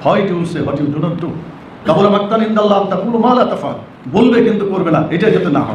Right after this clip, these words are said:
এটা আল্লাহর কাছে খুবই অন্যায়, এটা গুরুতর অপরাধ। আল্লাহ তাআলা এখানে রাগ করেন, ক্রোধ উদ্রেক হয়, এরকম কথা বলেছে। তাহলে বোঝা যাচ্ছে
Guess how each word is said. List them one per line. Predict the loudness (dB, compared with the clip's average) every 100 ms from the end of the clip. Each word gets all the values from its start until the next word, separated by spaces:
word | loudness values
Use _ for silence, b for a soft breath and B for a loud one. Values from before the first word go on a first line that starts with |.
| -4
এটা | 0
আল্লাহর | 0 2
কাছে | 0
খুবই | 2 4 4 2
অন্যায়, | 2 2 0 -4 -14 -20 -18 -8
এটা | -4
গুরুতর | -2 0 0
অপরাধ। | 0 0 -2 -4 -12 -18 -6
আল্লাহ | 0 2
তাআলা | 4 2
এখানে | 2 2
রাগ | 0 0 -2
করেন, | -2 -2 0
ক্রোধ | 0 0
উদ্রেক | -2 -4 -2
হয়, | -4 -4 -12 -10 0
এরকম | 0 0 -2 -4
কথা | -6
বলেছে। | -8 -10 -4 0
তাহলে | 2
বোঝা | 2 2
যাচ্ছে | 2 0 -6